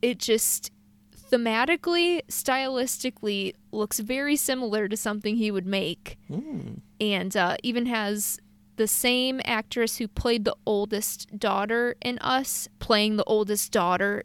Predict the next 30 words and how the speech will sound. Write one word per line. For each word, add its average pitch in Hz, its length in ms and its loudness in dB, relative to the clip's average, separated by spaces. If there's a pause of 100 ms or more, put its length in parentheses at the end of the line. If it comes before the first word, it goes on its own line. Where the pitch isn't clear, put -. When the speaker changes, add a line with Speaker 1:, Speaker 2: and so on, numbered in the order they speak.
Speaker 1:
in 185 420 -4
this 190 200 -2
show. 277 280 4 (160)
Speaker 2:
Oh, 349 480 -2 (240)
Speaker 1:
But, 220 200 0
Speaker 2:
that's 196 180 2
Speaker 1:
uh, 117 120 2
Speaker 2:
fun. 160 240 -4 (720)
Speaker 1:
yeah, 320 460 -2
it's - 420 0 (680)
very 320 480 0 (280)
good. 262 460 2 (640)
I 254 160 0
will 247 220 0
say 269 320 0
that 262 200 -4
I 240 140 -4
was 226 180 0
accidentally 233 800 -2
spoiled 226 580 -2
for 226 140 -4
something 220 460 -4
that 220 80 -2
happens 214 480 -4
mid-season, 247 880 -2
and 220 120 0
it - 120 -6
was 214 180 -2
a 208 60 0
lot 202 300 -4